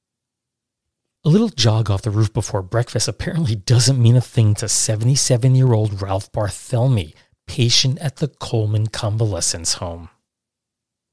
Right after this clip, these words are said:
While sleepwalking last night, Barthelmy stepped over the edge of the second-story roof. He was found sleeping peacefully on the lawn this morning. He expressed surprise at his position when he awakened.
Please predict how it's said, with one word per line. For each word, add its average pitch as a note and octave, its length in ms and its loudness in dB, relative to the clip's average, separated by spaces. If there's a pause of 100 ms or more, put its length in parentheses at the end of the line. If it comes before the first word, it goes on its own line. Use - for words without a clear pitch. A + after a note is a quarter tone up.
(120)
While F#2 180 -4
sleepwalking A#2 800 -2
last F2 260 -2
night, F#2 240 -8
Barthelmy A2+ 540 -2
stepped - 560 -2
over D3 180 0
the D3 220 -2
edge A2+ 240 -2
of A#2 140 -4
the B2 100 0
second-story F2 840 -4
roof. G#2+ 540 2 (680)
He A#2 160 -6
was G2 220 0
found G#2+ 340 -4
sleeping B2 400 0
peacefully A#2+ 640 -4
on G2+ 100 -4
the G2+ 100 -4
lawn F2 360 -4
this - 280 -2
morning. B2+ 420 4 (520)
He G3 180 -6
expressed E3 480 -2
surprise F2+ 720 -6
at G#2 60 -8
his G#2+ 140 -8
position B2+ 580 0
when G#2+ 140 2
he G2+ 100 -2
awakened. F#2+ 680 0